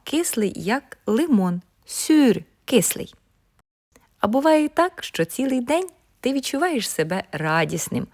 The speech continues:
по-норвезьки «гла». А ще круто, коли колеги також на роботі радісні, «гла». І весь день такий, «гла». А зараз вивчимо разом складне слово.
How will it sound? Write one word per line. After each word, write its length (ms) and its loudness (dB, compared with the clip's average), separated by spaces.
по-норвезьки 840 -2
«гла». 580 0
А 140 -4
ще 180 0
круто, 320 0
коли 240 -2
колеги 480 0
також 420 -4
на 100 -2
роботі 540 -2
радісні, 800 -2
«гла». 460 2
І 120 -4
весь 480 -2
день 340 -2
такий, 480 -10
«гла». 480 -2
А 140 0
зараз 500 6
вивчимо 520 2
разом 320 4
складне 480 0
слово. 600 2